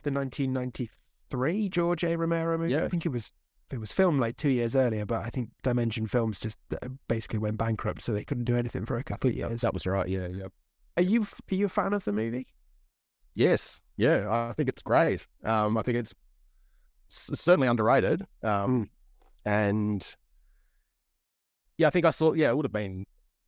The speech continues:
Speaker 2: 'cause Pet Sematary was eighty-nine, ninety, wasn't it? Um, but then, then he had a good little pocket of the really, the dark stuff coming out. And, um, yeah, I mean, I love,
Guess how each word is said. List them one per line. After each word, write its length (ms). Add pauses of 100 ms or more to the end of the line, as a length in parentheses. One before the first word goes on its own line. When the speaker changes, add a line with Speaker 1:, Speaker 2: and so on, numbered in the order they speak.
(120)
Speaker 2:
'cause 120
Pet 180
Sematary 440
was 160
eighty-nine, 720 (200)
ninety, 340
wasn't 260
it? 360
Um, 360 (140)
but 140
then, 180
then 100
he 80
had 160
a 100
good 160
little 240
pocket 360
of 120
the 120
really, 440 (440)
the 140
dark 340
stuff 340
coming 300
out. 260 (100)
And, 220
um, 440 (720)
yeah, 120
I 40
mean, 160
I 60
love, 420